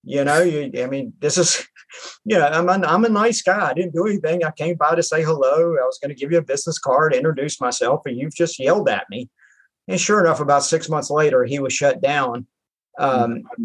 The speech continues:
you know, he, that's the way he probably treated his, his customers. And, um, so, you know, there's stories like that, <laughs> stories like that. And, and, um, but a lot of the stuff in there is mostly things you can use, like how to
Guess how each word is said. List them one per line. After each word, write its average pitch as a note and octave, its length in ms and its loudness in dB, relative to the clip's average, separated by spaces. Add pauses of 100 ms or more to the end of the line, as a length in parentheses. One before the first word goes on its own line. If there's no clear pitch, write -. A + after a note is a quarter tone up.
you E3+ 100 0
know, C3+ 140 2
he, C3 220 -8
that's C#3 220 0
the E3+ 100 2
way D#3 140 2
he C#3+ 100 -4
probably D3 360 2
treated D#3 360 -4
his, D#3 260 -4
his D3 200 -4
customers. - 640 -2 (640)
And, B2+ 400 -2
um, A#2+ 440 0 (240)
so, - 160 -6
you A#2 200 0
know, C#3+ 220 2
there's D#3+ 220 2
stories F3 460 4
like D3+ 220 -2
that, C#3+ 300 -2 (520)
<laughs> - 480 -6
stories E3+ 420 2
like D#3+ 180 -2
that. C#3 360 0
And, C3 240 -14 (380)
and, B2 340 0
um, B2 400 -2 (280)
but F3 200 0
a E3+ 280 0
lot G#3+ 240 2
of A#3+ 60 0
the F#3 60 0
stuff F3 280 0
in D#3+ 80 -2
there D3+ 240 0
is C#3+ 160 -8
mostly D3+ 560 -4
things C#3+ 280 -6
you C#3 100 -6
can A#2+ 180 -6
use, A#2+ 340 -4
like A#2 180 -2
how C#3 220 2
to B2+ 200 2